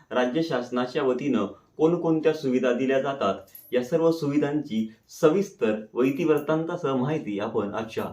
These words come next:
भागात पाहूया. नमस्कार, आपला हरी शेतकरी या YouTube चॅनलमध्ये आपलं स्वागत आहे. राज्य शासनाने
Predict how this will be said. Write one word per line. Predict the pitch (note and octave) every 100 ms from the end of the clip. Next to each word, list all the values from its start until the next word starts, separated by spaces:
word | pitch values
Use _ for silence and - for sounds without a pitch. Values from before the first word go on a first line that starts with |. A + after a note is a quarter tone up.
| -
भागात | G#2+ A2+ G2
पाहूया. | - E2+ D#2+ - _ _ _ _ _ _ _ _ _ _ _ _ _ _ _ _ _ _ _ _ _ G#2+
नमस्कार, | A#2 - - - _ _ _ _ _ _ _ _ _ _
आपला | A#2 C3 D#3+
हरी | D#3 E3 D#3+
शेतकरी | - C3 - D3+ C#3
या | B2
YouTube | A#2+ A#2+
चॅनलमध्ये | A#2+ A2 G#2+ G#2+
आपलं | G2 F2+
स्वागत | F2+ E2 D2 -
आहे. | - _ _ _ _ _ _ _
राज्य | B2 B2+ E3
शासनाने | D#3+ D#3 - E3 A#2+ A#2+ A#2+